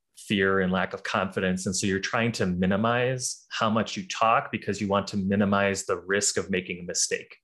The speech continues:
Like, you just, you feel really terrible when you make mistakes. You feel like you're going to sound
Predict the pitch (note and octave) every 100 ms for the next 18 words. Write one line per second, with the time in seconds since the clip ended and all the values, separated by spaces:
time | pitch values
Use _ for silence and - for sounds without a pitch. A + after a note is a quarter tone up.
0 | _ _ _ _ - F2+ F2 G2 G2+ G2
1 | G2 - - A2 - A#2 G#2+ G2+ F#2+ C3
2 | B2+ A#2+ A2+ G2 - - _ _ - C3+
3 | C3 B2+ B2+ A#2+ A#2+ A#2 A2+ - A2 -
4 | A2+ A2 G#2+ - - G2 - G#2 - G#2
5 | G2+ G2 F#2+ G#2+ G2 G2+ G2 G2+ - F#2+
6 | F#2 F#2 G2